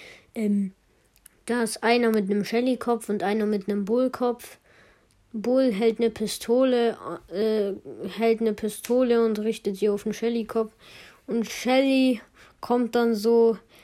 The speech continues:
mit Ult und hat einen Raketenwerfer. <laughs> Ja, das ist schon ein bisschen Lust. Ähm, ja. Ähm, ich würde sagen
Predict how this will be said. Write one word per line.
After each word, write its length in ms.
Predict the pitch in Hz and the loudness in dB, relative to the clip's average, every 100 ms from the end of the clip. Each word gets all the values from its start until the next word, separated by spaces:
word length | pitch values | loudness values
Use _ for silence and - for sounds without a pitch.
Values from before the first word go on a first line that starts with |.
| _ | _
mit 300 | 240 247 - | -2 0 0
Ult 420 | 262 277 262 - - _ - - - | -2 0 -2 -8 -12 _ -20 -14 -12
und 180 | 262 | -8
hat 140 | 233 226 | -6 -2
einen 100 | 233 | -2
Raketenwerfer. 880 | 208 214 220 208 202 196 208 208 - | -2 -2 -4 -2 -2 -2 0 -2 -2
<laughs> 1120 | - - _ - - - - - _ - - 240 | -6 -18 _ -16 -14 -12 -16 -20 _ -16 -6 -2
Ja, 160 | 180 - - - - - - _ _ - | -2 -4 -20 -20 -20 -20 -20 _ _ -8
das 240 | 196 196 160 | -6 -4 -6
ist 180 | - | -6
schon 160 | - 196 | -4 -4
ein 20 | |
bisschen 280 | 190 - 185 | -4 -6 -6
Lust. 360 | 185 - - - - _ _ - - - _ - | -6 -8 -12 -16 -20 _ _ -20 -20 -20 _ -8
Ähm, 760 | 196 208 202 196 196 190 196 208 | -2 0 0 -2 -2 -2 -2 -2
ja. 480 | 247 302 254 175 170 - - - - - _ _ _ _ _ _ _ _ _ _ _ _ _ _ _ _ _ _ _ _ _ _ - | -2 2 2 2 -4 -14 -20 -20 -20 -20 _ _ _ _ _ _ _ _ _ _ _ _ _ _ _ _ _ _ _ _ _ _ -8
Ähm, 420 | 185 180 185 180 - _ _ - - - | -4 0 -2 -4 -8 _ _ -20 -20 -20
ich 180 | - - | -16 -6
würde 260 | 220 196 | -4 -4
sagen 500 | 190 196 196 190 190 | -4 -4 -4 -4 -6